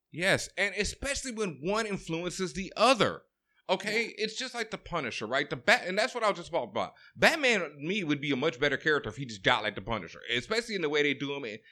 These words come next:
Speaker 1: having this run going on for eighty fucking years, 'cause it's just
Speaker 2: <laughs>
Speaker 1: ridiculous.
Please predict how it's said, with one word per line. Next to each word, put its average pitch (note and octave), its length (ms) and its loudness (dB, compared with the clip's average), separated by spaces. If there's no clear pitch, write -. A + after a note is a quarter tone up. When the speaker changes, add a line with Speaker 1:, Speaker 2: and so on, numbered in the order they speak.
Speaker 1:
having D#3 300 4
this C3+ 200 -8
run C#3 240 0
going C3+ 240 -2
on B2 80 0
for B2+ 120 -2
eighty B2+ 240 2
fucking C3 360 -6
years, F#2 340 -6
'cause D3+ 140 -4
it's D3+ 120 -10
just G#3 120 4
Speaker 2:
<laughs> - 0 -
Speaker 1:
ridiculous. F3 720 -2